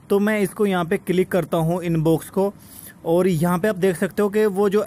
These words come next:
एक्सेप्ट करना पड़ेगा आपको, एक्सेप्ट इनविटेशन वायरल सियान, जो वहाँ से मैंने आईडी अटैच की थी और वही आईडी है और यहाँ से करना पड़ेगा मेरे को एक्सेप्ट। तो यहाँ पे आप देख सकते हो कि ये एक्सेप्ट करना ही होगा।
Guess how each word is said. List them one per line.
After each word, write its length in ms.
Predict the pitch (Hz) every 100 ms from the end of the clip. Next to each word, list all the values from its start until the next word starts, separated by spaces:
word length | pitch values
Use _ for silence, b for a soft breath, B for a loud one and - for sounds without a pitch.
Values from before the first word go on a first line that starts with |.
| 160
एक्सेप्ट 460 | 156 - 202 202
करना 280 | - 180 180
पड़ेगा 380 | 175 160 160 165
आपको, 340 | 156 180 190 - B B -
एक्सेप्ट 560 | 160 156 196 190 - -
इनविटेशन 560 | 170 175 170 165 190
वायरल 340 | 185 170 170 170
सियान, 300 | 185 170 170
जो 140 | 170
वहाँ 200 | 165 151
से 260 | 139 175 165 B B B
मैंने 520 | 151 156 156 160 170 180
आईडी 300 | 160 160 175
अटैच 340 | 160 160 156
की 160 | - 160
थी 280 | 175 180 - 160
और 120 | 165
वही 360 | 156 165 175 180
आईडी 280 | 156 156 156
है 180 | 165
और 180 | 156 175
यहाँ 260 | 160 156 147
से 140 | 143
करना 280 | 165 165 160
पड़ेगा 300 | 151 151 160
मेरे 220 | 160 151
को 140 | 160 190
एक्सेप्ट। 640 | 151 151 - 147 127 - B B B B B -
तो 180 | 185 190
यहाँ 260 | 165 165 165
पे 80 |
आप 80 | 185
देख 240 | 160 170 170
सकते 300 | 185 165 180
हो 320 | 170 180 185 - B B - -
कि 100 | 175
ये 280 | 180 180 175
एक्सेप्ट 380 | 165 190 180
करना 300 | - 180 170 170
ही 200 | 160 185
होगा। 380 | 165 156 170